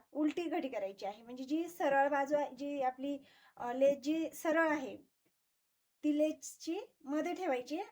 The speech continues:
आणि हे बघा, ह्या प्रकारे आपल्याला उलटी घडी करायची आहे लेसची. आणि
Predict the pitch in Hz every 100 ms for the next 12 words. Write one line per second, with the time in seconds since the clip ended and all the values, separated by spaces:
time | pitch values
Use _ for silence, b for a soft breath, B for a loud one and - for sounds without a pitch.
0 | _ - 254 277 262 277 311 294 262 269
1 | 262 262 302 311 320 294 330 320 262 208
2 | 190 196 208 202 190 - - _ b b
3 | b b 269 294 370 415